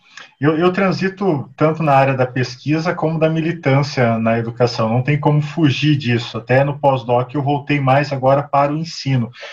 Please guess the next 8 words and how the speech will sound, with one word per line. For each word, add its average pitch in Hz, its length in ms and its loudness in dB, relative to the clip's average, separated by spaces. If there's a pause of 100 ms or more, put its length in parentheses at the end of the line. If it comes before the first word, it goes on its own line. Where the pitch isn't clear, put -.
(220)
Parei 135 240 4
um 147 180 0
pouco 143 600 0
a 135 100 4
pesquisa 127 800 0 (120)
sobre 123 580 -4
fronteira, 123 680 0
mas 151 480 0